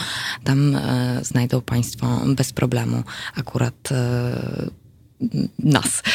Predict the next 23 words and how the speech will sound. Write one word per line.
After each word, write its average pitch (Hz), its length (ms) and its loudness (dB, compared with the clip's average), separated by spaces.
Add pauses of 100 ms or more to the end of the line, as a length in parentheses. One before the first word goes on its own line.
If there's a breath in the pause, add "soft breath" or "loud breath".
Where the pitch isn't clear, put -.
(280 loud breath)
E, 156 300 6
jeżeli 185 400 8
chodzi 180 480 4
o, 147 400 6
e, - 20 -2 (400)
inne 143 340 12
techniczne 143 600 8
rzeczy, 139 360 6
e, 156 380 6
które 147 320 2
warto, 135 580 4
warto 143 280 2
przyznać, - 360 4
jeżeli 226 200 10
nie 226 100 12
mogą 233 280 10
Państwo 139 360 0
odsłuchać 139 400 2
audycji, 143 440 2
a 151 40 8
chcieliby 156 300 4
Państwo 139 340 0
później, 160 420 6